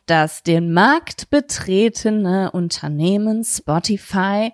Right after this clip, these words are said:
eine Chance auf dem Markt hat und ob Menschen psychologisch dazu in der Lage sind, ähm,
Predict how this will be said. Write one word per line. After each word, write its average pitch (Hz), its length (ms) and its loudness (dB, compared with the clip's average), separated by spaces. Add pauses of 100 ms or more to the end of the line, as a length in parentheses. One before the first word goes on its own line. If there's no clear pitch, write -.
(320)
eine 151 240 -2
Chance 196 640 -2
auf 208 120 -6
dem 220 180 -2
Markt 233 460 0
hat - 220 -6
und 151 220 -6
ob 156 300 -6
Menschen 247 840 0 (260)
psychologisch 196 760 0
dazu 254 340 -2
in 185 140 -4
der 156 120 2
Lage 196 440 2
sind, 208 420 -4 (420)
ähm, 196 560 -2